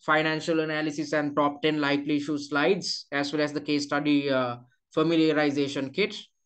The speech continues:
That's priced at ninety-nine pounds. And if you purchase now, and if you're planning on doing your exam in Feb, s-, still you can use it until the twenty-eighth of February, two thousand twenty-three. Okay.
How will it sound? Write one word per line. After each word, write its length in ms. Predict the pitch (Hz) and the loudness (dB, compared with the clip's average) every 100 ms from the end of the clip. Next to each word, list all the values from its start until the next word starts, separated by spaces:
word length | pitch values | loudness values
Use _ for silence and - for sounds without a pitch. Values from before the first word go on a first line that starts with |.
| _ 151 | _ 0
That's 280 | 156 151 | 0 0
priced 440 | - 151 147 147 156 | -4 2 2 2 -2
at 160 | 151 | -2
ninety-nine 640 | 143 139 135 139 135 135 127 | 0 -2 -2 -2 -2 -2 0
pounds. 320 | 143 160 156 | 0 2 0
And 180 | 147 143 | 2 2
if 100 | 143 | 0
you 140 | 147 | -2
purchase 440 | 139 139 143 139 | -2 -4 -4 -6
now, 380 | 135 139 170 180 _ _ _ _ - | -2 0 0 -2 _ _ _ _ -10
and 320 | 147 143 151 | 0 4 6
if 140 | 147 147 | 4 4
you're 120 | 143 | 2
planning 380 | 143 151 185 190 | 2 2 2 2
on 180 | 180 170 | 2 2
doing 220 | 165 160 | 2 0
your 120 | 160 | -2
exam 400 | 147 127 147 143 | -4 -4 -4 -2
in 120 | 135 | -4
Feb, 360 | 123 156 160 156 | 0 0 0 -4
s-, 320 | - - - | -16 -14 -12
still 320 | - - 185 185 | -8 2 4 6
you 180 | 175 170 | 4 4
can 200 | 165 151 | -2 0
use 240 | 151 143 | -2 0
it 200 | 151 143 - - | -2 -6 -16 -6
until 340 | 139 139 147 | -4 0 2
the 100 | 147 | 2
twenty-eighth 600 | 147 147 147 147 143 143 | 0 0 2 2 2 2
of 160 | 143 143 | -2 -2
February, 460 | 139 131 131 143 | -4 0 0 0
two 140 | 143 131 | -2 -2
thousand 320 | 131 123 131 | -2 -4 -6
twenty-three. 500 | 127 123 120 110 - _ _ 120 | -4 -6 -6 -10 -14 _ _ -8
Okay. 320 | 123 151 | -4 -4